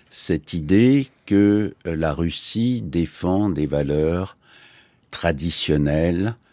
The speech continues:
avec l'aide évidemment très active de l'Église orthodoxe, face à un Occident totalement décadent, et cetera. Ce que je voudrais revenir, ce sur quoi je voudrais revenir, c'est que,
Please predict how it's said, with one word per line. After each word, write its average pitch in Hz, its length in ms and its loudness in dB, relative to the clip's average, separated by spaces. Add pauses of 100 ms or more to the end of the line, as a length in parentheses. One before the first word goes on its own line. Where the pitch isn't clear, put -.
(160)
avec 73 380 -2
l'aide 78 320 2
évidemment 71 600 0
très 76 340 -2
active 76 580 -2
de 69 120 -2
l'Église 69 480 -2
orthodoxe, 87 800 0 (100)
face 98 380 2
à 71 60 2
un 71 160 0
Occident 73 640 0
totalement 69 580 -2
décadent, 73 720 0
et 78 120 -6
cetera. - 480 -10 (840)
Ce - 80 -20
que 131 120 4
je 120 100 4
voudrais 131 260 8
revenir, 117 640 6
ce - 160 -2
sur - 240 0
quoi 107 120 4
je 87 60 0
voudrais 90 200 4
revenir, 107 500 2
c'est 92 520 4
que, 85 300 2